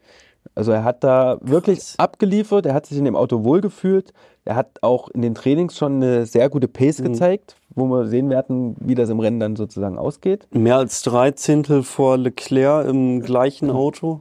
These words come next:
Speaker 2: also
Speaker 1: Das ist stark. Leclerc Vierter.
Speaker 2: heftig.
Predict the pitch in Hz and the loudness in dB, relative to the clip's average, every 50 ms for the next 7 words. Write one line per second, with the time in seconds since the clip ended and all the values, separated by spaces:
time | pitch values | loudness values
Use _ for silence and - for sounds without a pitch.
0 | - - - 127 117 123 123 120 120 113 110 131 120 110 - _ - - - - | -8 -6 -6 -4 -2 0 0 0 0 -2 0 -2 -2 -2 -4 _ -20 -20 -20 -20
1 | - - - 104 101 98 98 95 - _ - 95 113 107 123 131 139 135 - - | -6 0 2 2 4 4 2 0 -4 _ -6 -6 -4 0 2 2 2 0 0 0
2 | 165 180 180 - 185 185 190 - - - - - - 104 - | 0 0 2 2 0 0 0 0 -2 -2 -4 -8 -8 -8 -8